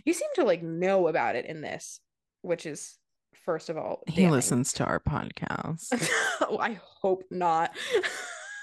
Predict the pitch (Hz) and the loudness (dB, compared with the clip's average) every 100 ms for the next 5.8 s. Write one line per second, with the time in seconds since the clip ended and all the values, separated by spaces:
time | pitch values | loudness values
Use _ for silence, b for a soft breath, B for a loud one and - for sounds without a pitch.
0 | B B _ - 494 - - 294 202 247 | B B _ 2 2 2 -2 4 10 10
1 | 240 196 160 185 - 165 - 180 160 160 | 10 8 6 4 4 2 2 2 2 0
2 | 156 165 185 165 - - 190 202 180 185 | -2 0 0 2 4 4 4 4 2 2
3 | - 165 165 - - 156 123 196 - - | -2 -8 -8 -8 -8 -4 -2 -2 -4 -18
4 | _ _ _ _ - B B B B _ | _ _ _ _ -4 B B B B _
5 | 440 415 392 349 302 277 269 | 0 4 4 4 2 0 -2